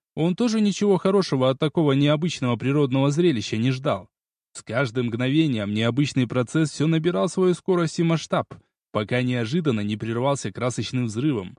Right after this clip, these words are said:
ударной волной которого нас чуть не сбило с ног. Как только мы смогли восстановить равновесие после столь эпичного зрелища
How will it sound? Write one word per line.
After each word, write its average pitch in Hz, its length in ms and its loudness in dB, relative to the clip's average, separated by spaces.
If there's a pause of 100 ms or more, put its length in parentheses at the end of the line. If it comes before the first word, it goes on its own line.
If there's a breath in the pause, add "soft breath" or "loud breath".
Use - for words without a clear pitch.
(220)
ударной 202 440 0
волной 202 320 2
которого 208 480 2
нас 202 220 2
чуть 202 240 -2
не 202 100 4
сбило 190 320 2
с - 100 -4
ног. 208 340 -4 (380)
Как 117 220 -4
только 190 320 0
мы 143 120 2
смогли 127 380 0
восстановить 120 560 0
равновесие 113 600 2
после 104 320 -6
столь 127 300 -2
эпичного 117 440 -2
зрелища 104 560 -4